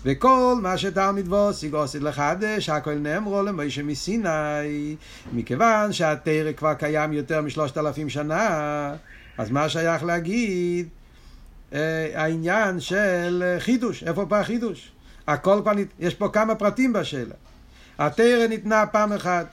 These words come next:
וזה ניתנה כבר יותר משלושת אלפים שנה. עוד יותר, אתה יכול להגיד, יש חידושים, פרטים בתורה שמתחדשים, גם זה לא חידוש. כי הרי העניין של התורה כבר, ה-,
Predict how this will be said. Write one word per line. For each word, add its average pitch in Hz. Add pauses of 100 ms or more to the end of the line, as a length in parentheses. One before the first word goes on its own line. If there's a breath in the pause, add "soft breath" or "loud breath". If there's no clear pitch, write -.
(120)
וזה 175
ניתנה 185
כבר 208
יותר 202
משלושת 190
אלפים 196
שנה. 190 (600 loud breath)
עוד 214
יותר, 208
אתה 196
יכול 143
להגיד, 180
יש 185
חידושים, 220
פרטים 233
בתורה 220
שמתחדשים, 185
גם 208
זה 285
לא 269 (320)
חידוש. 165 (260 loud breath)
כי 190
הרי 196
העניין 196
של 202
התורה 190
כבר, 196
ה-, 180